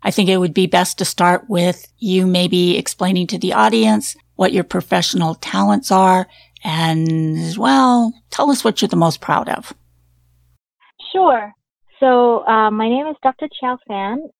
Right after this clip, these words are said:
Speaker 2: and I am a pharmacist. I specialize in customized skincare and skin diseases. And, uh, what I'm most proud of is, um, because my son had horrible eczema when he was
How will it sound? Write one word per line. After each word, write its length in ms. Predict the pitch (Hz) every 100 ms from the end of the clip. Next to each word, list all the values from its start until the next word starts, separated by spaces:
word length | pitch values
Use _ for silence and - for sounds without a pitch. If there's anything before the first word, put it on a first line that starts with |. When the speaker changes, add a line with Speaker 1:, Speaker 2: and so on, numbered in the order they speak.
| -
Speaker 2:
and 420 | 208 202 202 202 -
I 160 | 202
am 260 | 208 208 220
a 100 | 254 -
pharmacist. 640 | 202 196 202 - 247 330 _ - _ _ _ _
I 160 | - 214 -
specialize 540 | 226 226 277 269 269 - -
in 240 | 214 214 - -
customized 460 | 247 - 254 226 214 -
skincare 480 | 226 240 - 254 254
and 160 | 208 202 -
skin 240 | 214 208
diseases. 600 | 196 180 180 175 - - - _ _ _ _ _ -
And, 420 | 226 233 233 226 -
uh, 180 | 214 208
what 180 | 214 285
I'm 140 | 302
most 280 | 285 285 294 _
proud 260 | - 277 254
of 220 | 196 190 -
is, 320 | 196 196 190 - -
um, 400 | 196 196 196 190 _ _ _
because 480 | 240 226 262 254 240 226
my 160 | 233 214 -
son 200 | 320 285
had 160 | 214
horrible 500 | 190 - 214 220 202 -
eczema 440 | 196 - 196 185
when 160 | 190 196
he 100 | 202
was 140 | 190